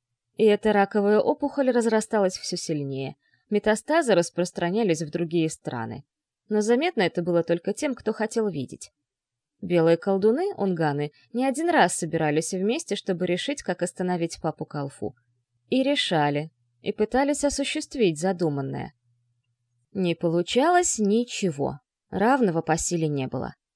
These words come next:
Пока полгода назад мама Жаклин, молодая Мамбо, белая колдунья, не встретила случайно в берлинском аэропорту человека, чей мощный потенциал намного превосходил всех виденных мамой Жаклин раньше,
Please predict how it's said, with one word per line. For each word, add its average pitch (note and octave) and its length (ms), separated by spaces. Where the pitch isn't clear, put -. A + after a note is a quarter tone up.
Пока A#3+ 320
полгода E3+ 380
назад G#3+ 480
мама D3 280
Жаклин, A3+ 580
молодая C#4+ 440
Мамбо, C4 480
белая A#3 320
колдунья, A3+ 600
не C#4 120
встретила E4 500
случайно B3 580
в E3 40
берлинском D3+ 680
аэропорту G3 560
человека, F#3+ 720
чей A3+ 180
мощный G3+ 400
потенциал A#3 640
намного C4 520
превосходил B3 720
всех - 340
виденных A3+ 540
мамой G3+ 340
Жаклин F3+ 480
раньше, A2+ 460